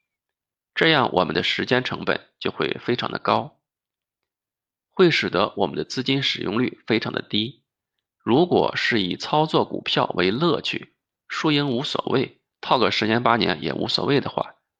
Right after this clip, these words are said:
那就另当别论了。有的股票一套可能就是十几年，或许时间更长。人的一生有几个十年呢？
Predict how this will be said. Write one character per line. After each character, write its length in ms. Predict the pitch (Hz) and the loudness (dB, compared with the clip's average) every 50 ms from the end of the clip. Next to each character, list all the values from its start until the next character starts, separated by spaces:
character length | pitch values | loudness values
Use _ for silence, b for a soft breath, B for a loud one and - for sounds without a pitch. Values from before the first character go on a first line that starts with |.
| _ | _
那 100 | - 98 | -2 0
就 80 | 92 95 | 2 2
另 180 | 85 95 95 | 0 0 -2
当 220 | - - 78 78 - | 0 0 0 0 -2
别 140 | - 73 - | -4 -4 -2
论 240 | - - 104 71 | 0 0 0 -2
了。 240 | 65 73 - - - _ _ _ _ _ _ _ _ _ _ _ | -2 -6 -12 -16 -18 _ _ _ _ _ _ _ _ _ _ _
有 100 | _ - | _ 0
的 120 | 107 160 175 | 2 2 4
股 160 | - 120 101 | 4 4 4
票 260 | - - - 113 - | 4 2 0 0 2
一 120 | - - 110 | 0 0 -2
套 280 | - - - - - | -2 0 0 0 0
可 160 | - - - | 0 -4 -4
能 160 | 90 85 85 95 | -2 -2 -2 -2
就 100 | 117 117 | -2 -4
是 140 | - - - | -4 -4 -4
十 280 | - - - - 95 | -4 -4 -2 -2 -2
几 120 | - - 101 | -2 -2 -4
年， 280 | - - - - - - _ _ _ _ _ _ _ _ _ _ _ _ _ | -4 -4 -8 -10 -10 -12 _ _ _ _ _ _ _ _ _ _ _ _ _
或 200 | _ - - 113 | _ -2 0 0
许 300 | 113 - - 95 - - - - | 0 0 -2 -4 -6 -8 -12 -12
时 200 | - - - - | -8 -6 -6 -2
间 140 | - 113 110 | -2 -2 -2
更 200 | - - 107 - | -2 -4 -6 -8
长。 360 | - - - - - - - _ _ _ _ _ _ _ _ _ _ _ _ _ _ | -8 -6 -6 -6 -6 -8 -12 _ _ _ _ _ _ _ _ _ _ _ _ _ _
人 180 | _ - 87 117 | _ 0 0 2
的 120 | 147 160 | 4 4
一 120 | 160 160 160 | 4 2 2
生 340 | 156 - 151 143 151 - - | 0 0 -2 -2 -2 -6 -4
有 300 | - 110 95 92 98 101 | 0 2 2 4 4 2
几 200 | 98 - - - | 0 -2 -6 -6
个 280 | - - - 143 127 - | -6 -2 0 0 0 0
十 340 | - - - - - 76 87 | -2 -4 -4 -4 -2 -2 -2
年 240 | 107 113 - - - | -2 -2 -4 -4 -6
呢？ 200 | - - - | -8 -8 -10